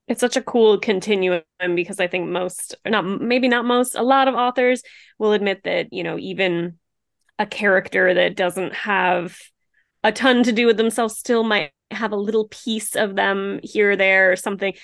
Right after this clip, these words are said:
You know, I mean, it's all coming from your own brain. There's gonna be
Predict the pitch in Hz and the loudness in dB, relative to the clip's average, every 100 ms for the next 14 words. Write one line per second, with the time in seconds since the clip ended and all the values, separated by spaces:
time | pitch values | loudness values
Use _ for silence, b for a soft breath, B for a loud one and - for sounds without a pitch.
0 | B - 214 190 202 - - 214 233 220 | B -2 2 2 2 0 -8 -10 -8 -6
1 | - 208 196 202 202 190 196 - - 196 | -2 0 0 2 2 0 -4 -8 0 2
2 | 190 196 196 185 202 196 196 226 190 190 | 4 4 2 2 0 -2 -2 -2 0 0
3 | 185 214 | 0 -2